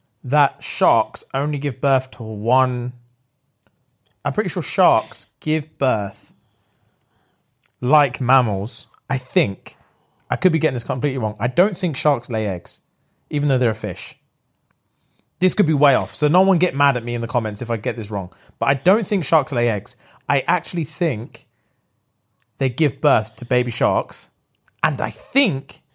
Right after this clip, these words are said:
only one shark comes out, and it eats all the other siblings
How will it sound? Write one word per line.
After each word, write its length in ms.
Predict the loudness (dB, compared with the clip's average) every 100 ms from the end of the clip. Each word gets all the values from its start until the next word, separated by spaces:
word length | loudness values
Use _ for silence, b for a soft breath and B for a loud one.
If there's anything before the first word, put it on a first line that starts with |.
| _ _ _ _ _ _ _ _ _ _ _ _
only 260 | 2 4 4
one 300 | 4 2 2
shark 340 | 4 4 4
comes 260 | 0 -2 0
out, 320 | 0 -2 -10 _ _ _ _ _ _ _ _
and 120 | -2
it 160 | -2 -4
eats 400 | -4 -4 -6 -14 -10
all 200 | -4 0 2
the 180 | 4
other 240 | 6 6 0
siblings 640 | 0 -4 -4 -6 -10 -14